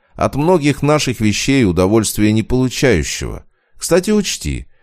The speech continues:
на семейных посиделках хмельного тоже, как правило, вообще не бывает». «Ну и жизнь», с нечитаемыми интонациями произнёс гном, ожесточённо вгрызаясь в какой-то овощной гарнир,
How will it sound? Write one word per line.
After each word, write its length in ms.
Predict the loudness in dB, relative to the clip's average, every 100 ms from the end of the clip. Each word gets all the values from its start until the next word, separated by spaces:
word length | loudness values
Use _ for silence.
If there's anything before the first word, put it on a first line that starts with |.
| _ -2
на 160 | 0
семейных 580 | 2 2 4 2 0 -2
посиделках 920 | -4 -4 -2 2 2 2 0 -2 -2
хмельного 840 | 2 4 4 4 4 4 2 -2 -6 _ -8
тоже, 340 | 2 4 4 0
как 240 | -4 -2
правило, 380 | 2 4 4 4
вообще 420 | 4 2 0 0
не 100 | -2
бывает». 560 | -2 -4 -6 -8 -14 -20 _ _ 0
«Ну 320 | 4 6 6
и 200 | 6 4
жизнь», 720 | 0 0 2 2 -2 -6 -10 -14 -18
с 200 | -8 -4
нечитаемыми 1040 | -2 -4 -6 -4 2 4 4 4 2 2 0
интонациями 840 | 0 2 4 2 2 2 2 2
произнёс 640 | 0 0 0 0 0 -2
гном, 460 | -4 0 2 2 -2
ожесточённо 840 | -6 -6 -6 -6 -2 0 2 2
вгрызаясь 800 | 0 -2 -2 -2 2 4 4 2
в 80 | -2
какой-то 460 | -8 -2 0 0 -4
овощной 680 | -2 -2 -2 -2 -2 -2 -4
гарнир, 600 | -4 -4 0 2 2